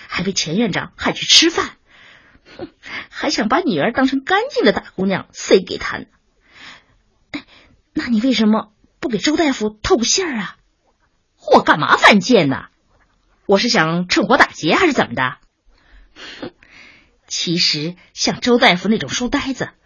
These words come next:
让他吃一回亏也好，吃了亏就能辨出好坏了。”“哎呀，钱院长的女儿长得很漂亮的嘛，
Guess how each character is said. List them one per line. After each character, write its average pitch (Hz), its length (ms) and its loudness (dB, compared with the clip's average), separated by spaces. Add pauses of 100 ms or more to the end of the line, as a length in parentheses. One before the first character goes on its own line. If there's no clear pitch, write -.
(240)
让 180 200 -2
他 135 80 -12
吃 - 240 -2
一 190 80 -2
回 170 160 -4
亏 254 200 -6
也 165 200 -2
好， - 340 -6 (480)
吃 - 260 -4
了 170 120 -4
亏 - 220 -6 (240)
就 - 120 -4
能 170 120 0
辨 214 180 0
出 196 100 -8
好 - 180 -6
坏 277 260 2
了。 - 260 -16 (320)
”“哎 - 40 -18
呀， - 340 -18 (500)
钱 - 280 -4
院 403 200 0
长 165 160 -2
的 226 80 0
女 214 180 4
儿 170 160 -2 (140)
长 - 180 -2
得 349 80 -4
很 - 200 -4
漂 - 180 -8 (120)
亮 - 180 -4
的 139 100 -14
嘛， - 220 -18